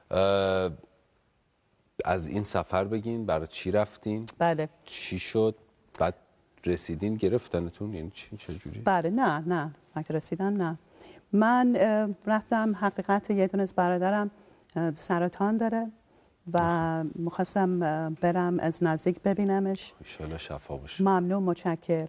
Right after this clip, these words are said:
Speaker 2: هم بچه‌ها اونجا هستن، ام، و نوه‌ها و بیشتر رفتم خاطر مسائل خانوادگی. و وقتی رسیدم آمریکا،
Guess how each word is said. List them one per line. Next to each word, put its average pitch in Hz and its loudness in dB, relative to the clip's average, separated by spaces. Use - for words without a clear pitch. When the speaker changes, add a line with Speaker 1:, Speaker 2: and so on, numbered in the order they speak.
Speaker 2:
هم 185 0
بچه‌ها 185 2
اونجا 185 2
هستن، 170 -2
ام، 160 0
و 170 2
نوه‌ها 170 0
و 196 2
بیشتر 220 0
رفتم 208 0
خاطر 196 -2
مسائل 180 2
خانوادگی. 139 -2
و 175 2
وقتی 190 2
رسیدم 185 0
آمریکا، 175 2